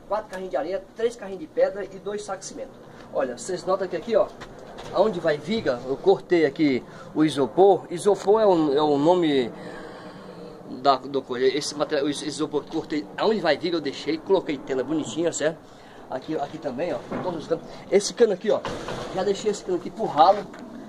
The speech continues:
O que é que acontece? Se a lavanderia assim, aqui eu coloquei uma luva. Essa luva, das, eu vou deixar o,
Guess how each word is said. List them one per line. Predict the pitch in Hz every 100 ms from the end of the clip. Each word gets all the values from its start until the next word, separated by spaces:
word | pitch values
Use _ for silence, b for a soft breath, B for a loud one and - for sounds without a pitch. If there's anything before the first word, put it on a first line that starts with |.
| B -
O |
que | -
é |
que | 233
acontece? | 226 220 165 135 -
Se | - -
a | 254
lavanderia | 214 170 160 147 131
assim, | - 208 - - - - - - - - - B B B B
aqui | 175 - 226
eu |
coloquei | 214 208 180 214
uma | 226 226
luva. | 180 247 226 139 120 - 113
Essa | - 226 - 156
luva, | 165 180 185 139 - - B B B
das, | 139 190 - -
eu | 175
vou | 156 202 185
deixar | 135 175 180
o, | 185